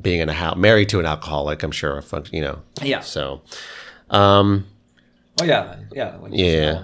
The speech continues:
Speaker 2: non-thing,
Speaker 1: yeah, yeah.
Speaker 2: whatever.
Speaker 1: Uh, all right, so now you said this girl also was your, uh, first, like, real girlfriend?
Speaker 2: Yes.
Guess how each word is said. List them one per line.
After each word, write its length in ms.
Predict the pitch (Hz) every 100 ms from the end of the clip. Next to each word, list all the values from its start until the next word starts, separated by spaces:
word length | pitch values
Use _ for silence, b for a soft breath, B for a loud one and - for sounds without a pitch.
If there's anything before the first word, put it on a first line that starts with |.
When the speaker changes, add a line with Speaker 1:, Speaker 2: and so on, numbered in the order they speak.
| -
Speaker 2:
non-thing, 280 | - - -
Speaker 1:
yeah, 140 | 82
yeah. 200 | 78 -
Speaker 2:
whatever. 280 | - - B B B B B B B B B -
Speaker 1:
Uh, 560 | 123 127 127 127 127 120 B B -
all 80 | 220
right, 300 | 156 156 -
so 580 | - 151 143 143 135 - _ _ _ _ _ -
now 180 | 139 143
you 440 | 135 - - 139
said 280 | 143 156 143
this 360 | 135 131 - - -
girl 340 | 107 123 120 117
also 400 | 117 117 120 107
was 320 | 104 95 90
your, 280 | 98 95 92
uh, 420 | 90 87 85 85
first, 360 | - 110 98 101
like, 100 | 87
real 160 | 92
girlfriend? 640 | 85 90 92 - 113 120 131
Speaker 2:
Yes. 480 | 143 113 - -